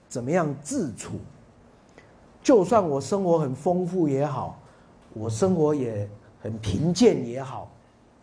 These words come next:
我都已经可以自，自在，非常自在。好，在，他说，在基督里，我的生命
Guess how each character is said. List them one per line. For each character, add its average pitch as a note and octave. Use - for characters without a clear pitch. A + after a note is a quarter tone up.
我 B2
都 E3+
已 B2+
经 C#3+
可 C3+
以 C3
自， -
自 F3+
在， A#2
非 D#3+
常 B2
自 C3
在。 G#2+
好， -
在， F3+
他 F3
说， F3
在 G3+
基 G3+
督 G#3
里， D3+
我 A2
的 C3
生 E3
命 D3